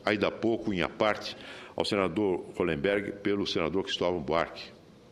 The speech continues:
A ausência absoluta de ação nas ag-, na agenda fundamental do Brasil,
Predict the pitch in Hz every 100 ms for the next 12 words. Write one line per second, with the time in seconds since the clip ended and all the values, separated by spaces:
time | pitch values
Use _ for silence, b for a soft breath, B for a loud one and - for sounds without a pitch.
0 | - - - - B B B - - -
1 | - - - 95 113 98 - 151 - -
2 | 85 - - 175 139 233 - - - -
3 | - 196 202 - 151 185 175 127 92 98
4 | 123 104 90 151 185 - - 262 226 196
5 | 131 - 151 190 208 151 87 143 110